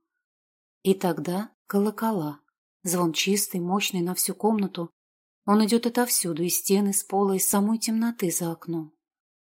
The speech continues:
Она просыпается. Номер тот же,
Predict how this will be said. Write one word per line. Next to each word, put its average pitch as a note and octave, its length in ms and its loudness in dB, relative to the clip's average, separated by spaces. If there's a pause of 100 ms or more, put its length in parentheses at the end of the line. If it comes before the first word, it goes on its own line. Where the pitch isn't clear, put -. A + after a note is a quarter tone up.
(100)
Она F#3+ 260 2
просыпается. G3 920 -4 (680)
Номер D#3+ 300 2
тот G#3 260 -2
же, - 240 -6